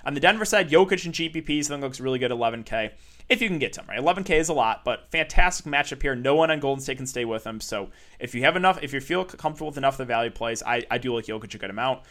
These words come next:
Jamal Murray is an okay contrarian play, but he hasn't really flashed ceiling recently.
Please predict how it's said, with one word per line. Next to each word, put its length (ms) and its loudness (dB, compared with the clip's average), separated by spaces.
Jamal 260 4
Murray 220 4
is 60 -2
an 60 -4
okay 440 2
contrarian 480 -4
play, 160 0
but 100 -4
he 140 -4
hasn't 340 -2
really 140 -4
flashed 340 -2
ceiling 260 -6
recently. 500 -4